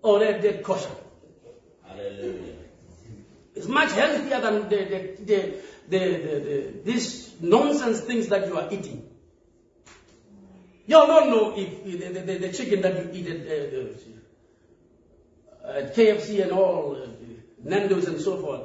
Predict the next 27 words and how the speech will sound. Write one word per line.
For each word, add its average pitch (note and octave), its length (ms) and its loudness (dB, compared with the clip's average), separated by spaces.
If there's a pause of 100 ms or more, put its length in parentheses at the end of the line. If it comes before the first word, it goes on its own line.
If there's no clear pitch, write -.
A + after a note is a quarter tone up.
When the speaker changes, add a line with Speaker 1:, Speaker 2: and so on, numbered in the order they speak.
Speaker 1:
it's D#4+ 160 2
halal. E4 420 2 (880)
It's F#3+ 240 4
kosher. D4 340 4 (1040)
<laughs> - 200 -6 (1600)
So, - 500 -2 (160)
you, G3 220 -10
because G3 580 -2
your F3+ 220 0
halal F3+ 420 -2
is, - 240 -10
is, - 220 -14
is B2+ 180 -14
K F3+ 180 -2
F C#3 100 -6
C. - 180 -14 (1900)
Because C3+ 160 -10
why A#3+ 180 4
do G#3+ 80 2
they F#3+ 180 2
buy F#3 140 -2
it D#3 200 -6
without D#3 260 -8
actually C#3+ 260 -6
asking? D3 400 -12
They F3 120 -6
know. F#3+ 340 -2